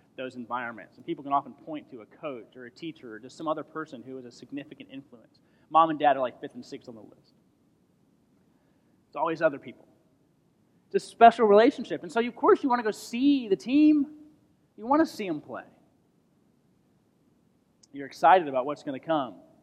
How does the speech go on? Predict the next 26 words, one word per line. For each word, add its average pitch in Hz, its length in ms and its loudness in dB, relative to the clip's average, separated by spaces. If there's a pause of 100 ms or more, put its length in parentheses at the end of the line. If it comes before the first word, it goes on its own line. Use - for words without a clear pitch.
(580)
So 262 180 10
you 262 220 10
get 262 360 12
to 214 380 4
the 160 340 2
arena, 165 540 6
and 175 140 -4
the 190 100 6
atmosphere 190 520 6
is 190 280 8
as 220 280 8
expected. 170 600 0
It's - 160 6
electric. 196 540 6 (1200)
Music's 165 400 -4
going, 156 580 2 (460)
energy's 170 480 -4
there, 160 400 0
everyone's 190 440 6
excited, 170 540 6
like, 165 240 4
"This 180 260 2
is 180 160 -8
gonna 170 380 2
be 180 320 -6
awesome." 175 920 2